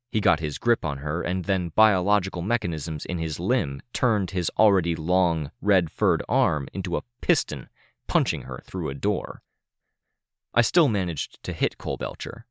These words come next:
a strike dead center to the stomach, hard enough it might have caused internal damage. Guards yelled noise in a foreign language. I looked, and I didn't see them. I looked at Cryptid and saw him smiling,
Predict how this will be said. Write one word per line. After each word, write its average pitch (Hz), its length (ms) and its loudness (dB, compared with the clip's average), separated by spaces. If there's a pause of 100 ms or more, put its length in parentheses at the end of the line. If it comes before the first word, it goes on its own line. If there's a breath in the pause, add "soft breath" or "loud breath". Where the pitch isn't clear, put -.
(380)
a 98 60 -2
strike - 560 2
dead 87 260 4
center 85 380 -2
to 80 100 -8
the 65 100 -8
stomach, - 520 -4 (300)
hard 165 260 8
enough 71 320 -2
it - 180 0
might 95 200 2
have 80 100 -6
caused 69 340 -4
internal 71 480 -6
damage. - 600 -4 (1080)
Guards 82 500 4
yelled 80 400 0
noise 85 380 0
in 71 80 -4
a 69 40 -6
foreign 76 400 0
language. 76 560 -4 (400)
I 82 60 -6
looked, 104 520 0 (120)
and 78 140 -4
I 76 40 0
didn't 71 280 -4
see 101 200 -4
them. - 280 -12 (1000)
I 85 120 0
looked 80 260 -2
at - 80 -8
Cryptid - 420 -2
and 62 140 -10
saw 82 180 0
him 64 160 -8
smiling, 80 680 -4